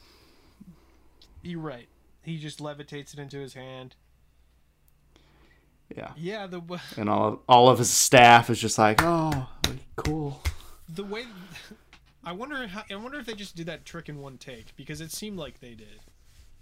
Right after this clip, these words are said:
Speaker 2: I, I, I don't know.
Speaker 1: The way that the
Speaker 2: Pro-,
Speaker 1: the way that
Speaker 2: probably.
Speaker 1: the Frisbee was thrown, and then Chris doesn't, like, in, in the same shot.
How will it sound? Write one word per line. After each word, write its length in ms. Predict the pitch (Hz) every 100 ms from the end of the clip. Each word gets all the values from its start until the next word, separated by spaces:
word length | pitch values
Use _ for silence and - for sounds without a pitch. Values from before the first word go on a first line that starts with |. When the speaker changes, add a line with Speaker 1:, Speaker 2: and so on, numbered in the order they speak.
| - - - - - -
Speaker 2:
I, 140 | 107 101 90 92 95 82 -
I, 120 | 110
I 20 |
don't 160 | 98 95
know. 100 | 180
Speaker 1:
The 40 | 196
way 80 |
that 180 | 220 214
the 320 | 185 160 151 151 151 -
Speaker 2:
Pro-, 100 | 113
Speaker 1:
the 40 |
way 60 | 107
that 180 | -
Speaker 2:
probably. 480 | 151 117 98 104 -
Speaker 1:
the 60 | 190
Frisbee 420 | - 202 185 202
was 180 | 180 -
thrown, 520 | 170 165 165 170 170 - _ - _ _ 170
and 160 | 170
then 320 | 170 160 151 151
Chris 280 | - 190 190
doesn't, 380 | 208 190 202 175 _ _ -
like, 220 | 156 - -
in, 240 | 175 175 -
in 120 | 170
the 60 | 160
same 300 | - 190 185
shot. 420 | - 185 135